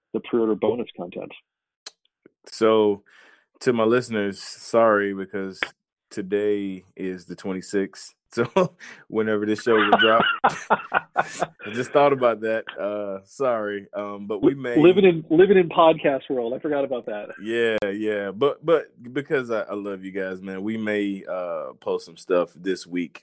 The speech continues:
Speaker 2: uh, for the pre-order. So, uh, if you're
Speaker 1: I'll tell
Speaker 2: hearing
Speaker 1: you what.
Speaker 2: this,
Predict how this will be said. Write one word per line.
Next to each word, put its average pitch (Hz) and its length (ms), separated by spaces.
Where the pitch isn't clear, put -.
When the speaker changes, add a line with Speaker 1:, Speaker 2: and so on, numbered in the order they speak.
Speaker 2:
uh, 82 200
for 92 180
the 82 60
pre-order. 87 560
So, 80 360
uh, 85 200
if 98 140
you're 87 120
Speaker 1:
I'll 95 40
tell 127 80
Speaker 2:
hearing 147 380
Speaker 1:
you 151 80
what. 151 140
Speaker 2:
this, - 200